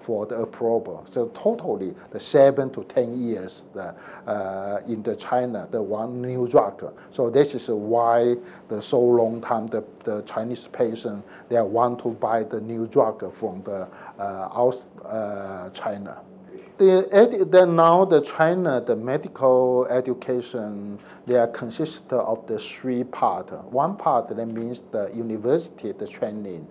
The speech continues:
So the, all the people want to become the physician, become the doctor, they need to study in the university four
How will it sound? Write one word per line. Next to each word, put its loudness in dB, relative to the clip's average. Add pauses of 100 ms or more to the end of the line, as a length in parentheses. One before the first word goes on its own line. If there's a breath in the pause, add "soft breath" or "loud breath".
(400 loud breath)
So 6
the, 6
all 8
the 0
people 0
want -4
to -18
become -4
the 0
physician, -6
become -12
the -6
doctor, -2 (260 loud breath)
they 0
need -6
to -4
study -4
in -12
the -10
university -10
four -2